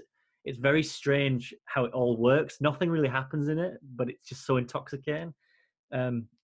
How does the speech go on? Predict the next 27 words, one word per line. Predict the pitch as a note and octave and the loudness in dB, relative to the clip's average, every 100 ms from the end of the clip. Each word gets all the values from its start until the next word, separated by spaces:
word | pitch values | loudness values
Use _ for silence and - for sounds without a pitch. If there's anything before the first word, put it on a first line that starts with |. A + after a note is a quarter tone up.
| _ _ - | _ _ -6
but | D#3 | 0
yeah, | F3+ D#3+ | 2 4
like | B2+ C3 | 2 -2
I, | C#3 | -6
like | D#3 - | -6 -8
I | |
said, | - C3+ | -4 -4
I, | B2 - - - | -4 -8 -20 -20
it, | - - - _ - | -18 -18 -18 _ -10
I | D3+ | -8
just | F3+ - | -6 -6
have | F3 | -2
an | F#3 | 0
issue | - F3+ | 0 -2
with | D#3 C#3 | -2 -4
A. | D#3+ E3+ C3 | 0 2 2
It's | A#2 | 0
like | C#3+ C#3+ | -6 -6
a, | C3 - _ _ _ _ B1 - _ _ - | -10 -12 _ _ _ _ -20 -20 _ _ -14
a | C3+ | -14
feeling | - C#3 D#3+ C#3+ | -4 -2 0 -2
I | A#2+ | -4
can't | - C#3 | -6 -6
really | C3 B2 | -4 -4
get | B2 - | -4 -4
rid | C3+ | -2
of, | B2 - | -4 -6